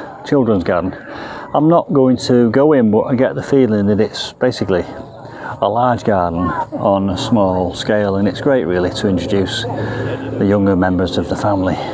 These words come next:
to the whole concept of gardening and being environmentally friendly. So there it is, Jacob Ballas Children's Garden, underneath that bridge, and it has the feel of entering a kind of a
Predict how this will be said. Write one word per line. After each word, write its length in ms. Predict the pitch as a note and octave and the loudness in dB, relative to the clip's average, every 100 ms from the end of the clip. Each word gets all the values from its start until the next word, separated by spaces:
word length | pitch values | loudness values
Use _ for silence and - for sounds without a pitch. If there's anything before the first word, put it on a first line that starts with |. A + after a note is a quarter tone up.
| - | -10
to 100 | - | -6
the 80 | G#2+ | -4
whole 300 | - G#2+ F#2 E2+ | -2 -2 -2 -4
concept 520 | - A#2 F#2 A2 - | -2 -2 -2 -4 -4
of 220 | G#2 E2+ - | -6 -4 -2
gardening 480 | G#2 G2 F2+ F2+ | 0 2 0 0
and 200 | F2+ F#2 - - - - - - - | 2 0 -2 -10 -14 -12 -10 -8 -2
being 300 | G#2+ F#2 F2+ | 0 2 0
environmentally 800 | - G#2+ F2 F#2 F#2 F2 G2 F2+ | 0 0 2 2 0 0 -2 -2
friendly. 360 | G#2 F#2+ F#2+ E2+ - - - - - - | 0 0 -2 -4 -12 -16 -18 -18 -16 -8
So 160 | - G2 | -2 2
there 260 | A#2+ A#2 | 4 2
it 160 | G#2 - | 0 2
is, 280 | G#2+ E2 - - - - - - - - - - - | 0 0 -10 -12 -16 -18 -16 -18 -16 -16 -16 -8 0
Jacob 420 | A2+ - A2 E2+ | 0 2 -2 0
Ballas 400 | G2 G#2 F2+ - | 0 -2 -4 -4
Children's 400 | A2 G2 F#2 E2 | 0 0 0 0
Garden, 360 | G2 F2+ F2 - - - _ - - - - - - - | 0 0 -2 -6 -12 -18 _ -20 -20 -18 -16 -16 -14 -6
underneath 460 | A2 G#2 G#2+ - | -2 0 0 0
that 200 | A2+ F2 | -2 -2
bridge, 260 | A2 G#2+ - | 0 -2 -2
and 760 | - - - - - - A#2 | -8 -8 -12 -14 -16 -8 -4
it 60 | - | -2
has 220 | C#3+ B2 | 0 0
the 80 | G#2 | -2
feel 380 | - A2 F2+ F2 - | 0 0 0 -4 -4
of 160 | G2+ - | -2 0
entering 480 | G#2+ F2+ G#2 F#2+ F2 | 0 0 -2 0 -2
a 680 | - - - - - - - | -6 -14 -18 -18 -18 -20 -8
kind 240 | G#2 F#2 | -2 0
of 140 | F2 | 0
a 220 | F2+ E2+ | -2 -4